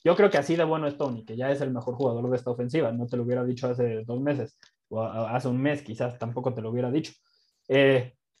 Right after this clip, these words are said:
pero Daniel Jones, muy seguido, incluso siendo el segundo mejor jugador de esta ofensiva o el mejor jugador de esta ofensiva a ratos,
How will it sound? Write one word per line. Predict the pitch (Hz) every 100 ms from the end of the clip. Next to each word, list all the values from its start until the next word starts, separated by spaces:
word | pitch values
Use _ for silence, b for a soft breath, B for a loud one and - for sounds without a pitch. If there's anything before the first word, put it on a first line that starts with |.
| _ _
pero | 180 175 165 165 160 160 156 156 156 156 151 -
Daniel | 151 156 180 175
Jones, | 175 185 185 - _ _ -
muy | 156 214 214
seguido, | 208 196 190 202
incluso | 175 196 208 220
siendo | 214 214
el | 202
segundo | 143 180 196
mejor | 160 160 175
jugador | 175 143 156
de | 165
esta | 160
ofensiva | 139 131 139 147
o | 131 131
el |
mejor | 127 127 147
jugador | 160 131 139 147
de |
esta | 143 127
ofensiva | 123 123 139 135
a |
ratos, | 139 151 139 151 -